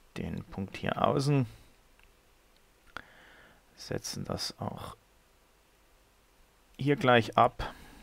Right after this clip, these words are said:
Ja, wiederholen das Ganze nochmal auf dieser Seite.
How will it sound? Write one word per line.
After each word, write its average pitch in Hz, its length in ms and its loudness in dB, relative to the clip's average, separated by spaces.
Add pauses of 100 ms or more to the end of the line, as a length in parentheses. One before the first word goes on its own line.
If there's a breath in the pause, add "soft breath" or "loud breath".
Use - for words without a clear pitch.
(1400 loud breath)
Ja, 98 380 -8 (1400 soft breath)
wiederholen 92 440 -4
das 87 180 -2
Ganze 87 320 -4
nochmal - 500 -4
auf - 600 -6
dieser 135 540 -6
Seite. 127 500 4